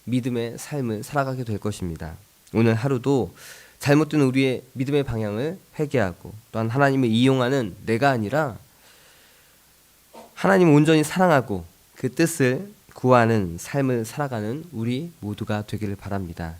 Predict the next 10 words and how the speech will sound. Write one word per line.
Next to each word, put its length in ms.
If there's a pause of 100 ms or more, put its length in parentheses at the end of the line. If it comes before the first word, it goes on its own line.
그것이 420
오늘 220
말씀이 680 (320)
우리에게 340
주는 480 (140)
교훈이라고 520
생각합니다. 720 (540)
기도하겠습니다. 760 (1700)
아, 220 (100)
먼저 480